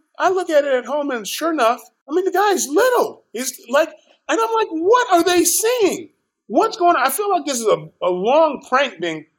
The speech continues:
pulled on me. And so I go for yet another audition. There's only a couple of, a cl-, a couple of Lenny, Lenny Kravitzes left, right? And so, and then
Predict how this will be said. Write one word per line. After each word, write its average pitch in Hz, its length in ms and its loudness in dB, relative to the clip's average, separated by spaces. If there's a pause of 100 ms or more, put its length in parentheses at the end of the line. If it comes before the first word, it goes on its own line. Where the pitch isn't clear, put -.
(240)
pulled 311 240 0
on 139 180 -2
me. 135 140 -18 (580)
And 262 160 -2
so 220 460 -2 (180)
I 294 300 2
go 269 420 -2 (200)
for 254 200 -2
yet 220 360 -2
another 302 360 0
audition. 180 680 -4 (260)
There's 202 160 0
only 190 340 -2
a 170 60 -16
couple 180 360 -8
of, 165 140 -8 (220)
a 156 120 -12
cl-, 226 220 -4
a 156 80 -4
couple 247 320 0
of 196 60 0
Lenny, 151 340 -2
Lenny 143 260 -4
Kravitzes 147 540 -2
left, 269 440 -2 (500)
right? 233 300 0 (640)
And 320 220 2
so, 359 480 0 (160)
and 311 100 -2
then 392 200 2